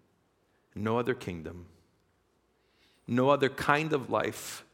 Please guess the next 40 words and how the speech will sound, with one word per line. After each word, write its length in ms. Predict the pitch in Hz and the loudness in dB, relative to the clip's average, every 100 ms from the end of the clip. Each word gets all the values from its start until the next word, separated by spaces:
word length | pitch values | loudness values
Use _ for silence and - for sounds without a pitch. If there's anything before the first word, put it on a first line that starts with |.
| _ - _ | _ -20 _
that 140 | 107 107 | -8 -6
is 100 | 104 | -8
better 520 | - 117 98 92 - _ _ _ _ _ _ _ _ _ _ _ _ _ _ _ _ _ _ - - | -4 -4 -4 -8 -14 _ _ _ _ _ _ _ _ _ _ _ _ _ _ _ _ _ _ -20 -4
than 160 | 113 | -2
the 80 | 107 | 0
one 160 | 110 110 | -2 -2
that 160 | 101 | -4
comes 260 | - 104 104 | -4 -6 -6
from 200 | - 92 | -10 -10
you, 220 | 87 92 - _ _ _ _ _ _ _ _ _ _ _ _ _ | -10 -12 -20 _ _ _ _ _ _ _ _ _ _ _ _ _
than 160 | 104 107 | -4 0
your 140 | 117 | -2
kingdom 420 | 117 123 113 107 | -2 -4 -2 -4
and 120 | 104 107 | -4 -4
your 160 | 101 | -6
will 320 | 92 85 90 - _ _ _ _ _ _ - | -6 -8 -8 -18 _ _ _ _ _ _ -10
to 100 | 107 | -4
be 140 | 101 | -2
done 240 | 101 104 | -2 -2
in 100 | 101 | -4
us 220 | 98 90 85 | -6 -6 -8
as 120 | 95 | -8
it 160 | 95 | -8
is 260 | 95 95 92 | -8 -8 -10
in 80 | 92 | -8
heaven. 300 | 87 87 92 101 _ _ _ _ _ _ _ _ _ _ _ _ _ _ _ _ _ _ _ | -10 -12 -18 -20 _ _ _ _ _ _ _ _ _ _ _ _ _ _ _ _ _ _ _
And 160 | 120 113 | -2 2
as 140 | 110 | 2
many 200 | 113 135 139 | 2 2 4
of 80 | |
us 160 | 127 - | 2 0
have 120 | 110 | -4
welcomed 460 | 107 123 120 107 101 | 2 2 2 -4 -4
that, 180 | 98 95 | -6 -6
and 160 | 101 | -4
we 120 | 110 | -4
want 180 | 110 110 | 0 -2
to 60 | 104 | -2
continue 680 | - 107 - 143 131 110 101 | -4 -6 -4 -4 -2 -2 0
welcoming 680 | 107 113 - 101 104 104 | 0 0 -2 -6 -6 -8